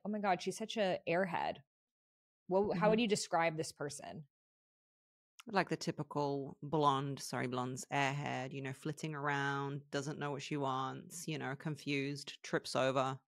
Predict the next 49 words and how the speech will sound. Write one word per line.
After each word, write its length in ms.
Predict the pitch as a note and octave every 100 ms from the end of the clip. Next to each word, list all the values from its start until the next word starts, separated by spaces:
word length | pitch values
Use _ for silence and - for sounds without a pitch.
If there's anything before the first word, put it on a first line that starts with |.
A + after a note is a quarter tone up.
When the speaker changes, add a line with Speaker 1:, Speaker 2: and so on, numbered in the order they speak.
| _
Speaker 1:
Right. 420 | F#3+ F3+ F3 - - - -
Speaker 2:
That 140 | -
kind 120 | -
of 80 | -
person. 340 | - - - C#3 -
Speaker 1:
Exactly. 540 | A3+ G3+ E3 - F3 F#3+
Head 240 | A#3 C4+
in 120 | C4+
the 60 | B3+
clouds, 540 | - B3+ A#3 A#3 G#3+
space 420 | - - A3+ A3+
cadet, 480 | - A3 G#3+ G#3 F#3
you 80 | G#3+
know, 120 | G3+
we 100 | G3
have 240 | G#3 A#3+ G#3
language 460 | E3+ F#3+ E3+ C#3
for 220 | - E2
it. 160 | G#2 - - - - - _ E3+
Speaker 2:
Mm-hmm. 300 | F3 A#3+ A#3+
Speaker 1:
So 100 | A#3
this 240 | C#4+ C#4 -
airy 400 | A3+ B3+ D4+ D4+
person, 600 | C#4 - G#3+ - E3 F#3
likely 400 | F3+ E3 G#3 G3
they're 120 | F#3 F3
gonna 180 | F3+
be, 400 | F3 E3+ E3 E3 -
you 100 | A#3
know, 260 | D#3 E3
on, 240 | - F#3+ -
on 160 | F#3
the 220 | F#3 F3 E3
good 180 | G3+ G3
side, 340 | F3 E3 F3 -
they're 140 | D#3
creative, 580 | - - C3+ G#3+ B3+ G#3+
they're 140 | E3+
artistic, 480 | D3 - G#3+ - G#3
maybe 140 | F#3 E3
they 80 | E3
have 120 | C#3+
a 60 | -
cool 160 | E3 D3+
style, 840 | - - A3+ A3+ A3 A3 G#3+ G#3+
they're 120 | F#3+
always 180 | F3 E3
changing 400 | - G3 F3+ F3+
things 260 | D#3 D#3